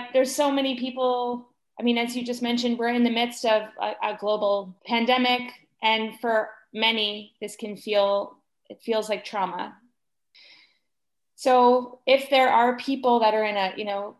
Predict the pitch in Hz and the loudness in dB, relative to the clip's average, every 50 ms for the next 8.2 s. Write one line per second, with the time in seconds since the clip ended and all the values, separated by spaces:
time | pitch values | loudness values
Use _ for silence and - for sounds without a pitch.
0 | _ _ - 214 214 208 - 214 208 208 214 208 208 - 214 202 202 208 202 - | _ _ -4 -4 -4 -2 -4 -6 -4 -4 -4 -6 -6 -6 -8 -8 -8 -8 -10 -10
1 | - 247 254 202 - - 196 190 196 196 - - 294 320 330 277 247 254 269 - | -10 -8 -8 -8 -4 -4 -4 -4 -4 -8 -10 -2 2 4 4 4 4 0 -2 -6
2 | - - - - - - _ _ _ _ _ _ _ _ _ _ _ 220 220 220 | -10 -14 -14 -14 -16 -20 _ _ _ _ _ _ _ _ _ _ _ -10 -8 -6
3 | 220 220 220 220 220 214 - - 240 233 240 - 254 226 220 220 220 214 214 214 | -6 -6 -6 -6 -8 -8 -12 -8 -8 -8 -4 -2 -2 -2 0 -2 -4 -4 -6 -8
4 | - - _ _ _ _ _ _ _ _ - 220 220 214 208 208 220 220 247 240 | -12 -16 _ _ _ _ _ _ _ _ -6 -2 -2 0 0 -2 0 2 2 2
5 | 247 254 247 247 240 240 - 247 247 240 240 240 - - - - - - _ _ | 4 2 2 0 -2 -2 -4 -2 0 0 0 -2 -6 -12 -20 -20 -20 -20 _ _
6 | _ _ _ _ _ _ _ _ 220 220 220 220 214 220 226 - 214 226 233 226 | _ _ _ _ _ _ _ _ -14 -12 -10 -10 -8 -8 -8 -8 -8 -8 -8 -10
7 | - - 214 208 - 214 214 208 208 202 196 - 202 208 208 202 202 202 202 202 | -8 -6 -6 -6 -6 -6 -8 -8 -8 -10 -10 -4 -2 0 2 4 4 2 2 -2
8 | 208 202 - | -4 -8 -14